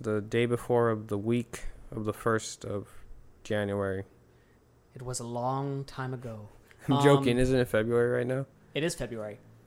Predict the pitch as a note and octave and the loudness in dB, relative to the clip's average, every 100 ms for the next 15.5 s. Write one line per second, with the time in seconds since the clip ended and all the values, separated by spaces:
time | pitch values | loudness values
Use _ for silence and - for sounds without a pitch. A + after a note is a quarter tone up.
0 | - D3 C#3 C3 B2+ B2 A#2+ A#2 - C3+ | -10 -10 -6 -6 -4 -4 -4 -8 -4 -4
1 | C3 A2 A2 - - - - C#3 F3 C3 | -4 -8 -8 -12 -20 -20 -2 8 10 10
2 | C3 - - - - A#2+ A2+ A#2 - - | 6 4 10 10 12 12 12 10 6 2
3 | - - - - - C#3 A#2+ B2 G#2 G2+ | -18 -20 -20 -20 -18 -2 2 2 2 0
4 | G2+ G2 C4+ F3 G3 G3 F#3 F3 E3+ D#3+ | 0 -4 -4 0 6 8 6 4 -2 -2
5 | E3 D3+ C#3+ C#3+ C3+ C#3 C#3+ C#3 C#3 C3+ | -2 0 2 2 0 -2 -2 -2 0 -2
6 | - C#3 C#3 - C#3 C#3 C3 B2+ C#3 C#3 | -2 -2 -2 -4 -6 -4 -6 -4 -2 -2
7 | - C#3+ C#3 C#3+ D3 C#3+ C#3 C#3+ D#3 - | -2 -2 0 0 -2 -4 0 0 0 -2
8 | F3 D#3+ C#3+ E3+ - - - - C#3+ C#3 | 0 2 2 0 -8 -16 -20 -6 2 2
9 | C3+ C3+ C3 B2+ - - - C#3+ B2+ A#2+ | 4 0 0 -2 -6 -20 -8 -2 0 -2
10 | A#2 - - - - - _ _ _ _ | -4 -10 -20 -20 -20 -20 _ _ _ _
11 | - E3 - E3+ D#3 D#3 D3 D#3 E3 D#3 | -8 -2 2 4 2 0 -2 2 2 0
12 | C#3 _ - - D#3+ - D#3 C#3+ D3 D3 | -8 _ -18 -6 -4 2 0 2 0 0
13 | D3 - D3+ D3+ E3 D3+ D3 C#3+ - D#3+ | -2 -2 -2 -2 -4 0 2 0 -2 -4
14 | - D3+ C#3+ D3 C#3+ C#3 D3 C#3+ C#3+ C3+ | -4 -6 -2 -2 0 0 -2 -2 -6 0
15 | C#3 C3 C3+ C3 C#3+ | 0 0 0 0 0